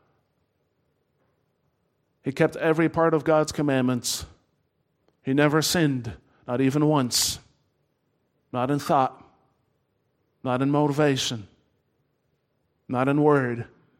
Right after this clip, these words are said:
not in deed, not once. And he did it so that he alone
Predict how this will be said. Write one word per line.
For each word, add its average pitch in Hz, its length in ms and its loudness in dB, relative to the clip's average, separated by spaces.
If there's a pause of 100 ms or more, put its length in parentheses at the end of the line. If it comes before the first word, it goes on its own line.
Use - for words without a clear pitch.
(540)
not 107 200 -4
in 113 120 -2
deed, 107 400 -4 (1160)
not 117 240 -8
once. 113 420 -6 (2750)
And 127 100 -2
he 123 80 0
did 156 180 6
it 156 240 4 (400)
so 131 220 -2
that 120 260 0 (1080)
he 180 180 6
alone 127 480 6